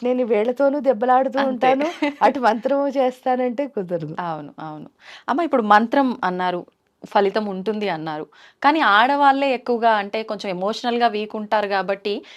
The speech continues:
Speaker 2: ఏ ప్రయత్నం చేసినా వాళ్ళే చెయ్యాలని ఎక్కువగా ఈ ఆసక్తి చూపుతూ ఉంటారు. కానీ ఈ ఆడవాళ్ళు అన్ని మంత్రాలు చేయడానికి వీల్లేదు అని చెప్పి మళ్ళీ ఇదొక సమస్య మన ముందుకు వస్తూ ఉంటుంది.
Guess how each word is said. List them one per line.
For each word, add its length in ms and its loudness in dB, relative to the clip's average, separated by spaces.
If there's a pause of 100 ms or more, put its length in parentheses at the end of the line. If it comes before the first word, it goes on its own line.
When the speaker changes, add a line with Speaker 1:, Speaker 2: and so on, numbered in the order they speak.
(100)
Speaker 2:
ఏ 160 6
ప్రయత్నం 500 2
చేసినా 580 -2 (320)
వాళ్ళే 380 8
చెయ్యాలని 460 2
ఎక్కువగా 300 -2
ఈ 200 -4
ఆసక్తి 480 0
చూపుతూ 280 -8
ఉంటారు. 380 -8 (320)
కానీ 140 4
ఈ 200 0
ఆడవాళ్ళు 540 4
అన్ని 160 -4
మంత్రాలు 440 -2 (100)
చేయడానికి 400 -2
వీల్లేదు 460 -4
అని 240 -6
చెప్పి 140 -12
మళ్ళీ 260 -2
ఇదొక 340 -2
సమస్య 520 -2
మన 180 -4
ముందుకు 340 -6
వస్తూ 260 -6
ఉంటుంది. 420 -8